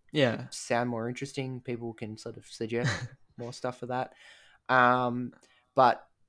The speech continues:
Speaker 2: uh, yeah, there's gonna be a few broad ones next month 'cause, uh, you know, it's spook month, so it's all gonna be
Speaker 1: Oh.
Speaker 2: I haven't actually announced it on Instagram yet, but, uh, yeah, it's just gonna be, like, straight episodes of,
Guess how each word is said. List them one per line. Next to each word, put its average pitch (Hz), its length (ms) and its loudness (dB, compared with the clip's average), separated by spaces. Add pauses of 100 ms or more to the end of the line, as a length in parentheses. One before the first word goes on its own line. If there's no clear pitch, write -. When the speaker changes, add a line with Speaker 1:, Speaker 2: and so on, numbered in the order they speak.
(220)
Speaker 2:
uh, 113 300 -2
yeah, 123 100 6
there's 113 140 -4
gonna 127 160 -4
be 131 60 0
a 131 60 -4
few 113 640 -6
broad 107 320 -2
ones 104 320 -8
next - 260 -10
month 101 360 -10
'cause, 110 240 -8
uh, 101 340 -6 (480)
you 117 80 -10
know, 95 60 -6
it's - 200 -14
spook - 680 -12
month, - 180 -16 (100)
so 101 360 -8 (840)
it's - 140 -20
all 127 160 0
gonna 123 220 0
be 113 440 -2
Speaker 1:
Oh. 127 120 -12 (460)
Speaker 2:
I 117 120 2
haven't 131 260 2
actually 123 400 -4
announced 113 380 -6
it 117 80 -6
on 104 140 -6
Instagram 156 500 -6
yet, - 320 -4
but, 104 260 -2 (600)
uh, 110 760 -2
yeah, 123 160 2
it's 110 100 -2
just - 120 -10
gonna 127 100 -2
be, 117 80 -2
like, 110 160 -2
straight 117 320 0
episodes 113 480 -4
of, 107 200 -8